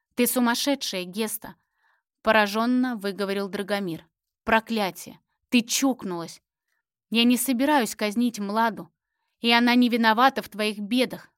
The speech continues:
только ты сама!» Он отпустил её плечи и взглянул на рубаху, всё ещё зажатую в пальцах. Кто знает, может, на ней уже какое-то колдовство. Если Геста сумела связаться с Грюмнёре,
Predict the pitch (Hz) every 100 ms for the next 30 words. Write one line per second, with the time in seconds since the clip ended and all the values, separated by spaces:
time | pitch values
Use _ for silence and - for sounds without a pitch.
0 | _ 220 220 240 233 254 - 277 262 220
1 | 160 _ _ _ _ _ _ _ _ _
2 | _ _ _ _ 285 294 277 269 - 311
3 | 285 233 214 233 262 277 - 208 _ _
4 | 233 214 220 233 262 262 240 240 185 185
5 | 185 - 190 _ _ - - 226 214 214
6 | 202 202 208 208 208 208 - - 180 170
7 | - - _ _ _ _ - 302 311 302
8 | 302 196 160 190 214 220 220 220 214 208
9 | 240 254 214 190 202 226 233 202 - 214
10 | 233 240 214 220 214 208 208 - 185 190
11 | 240 - _ _ _ _ _ _ - 240
12 | 294 262 214 247 285 233 - 208 220 254
13 | 233 196 190 226 247 214 190 208 190 190
14 | 262 175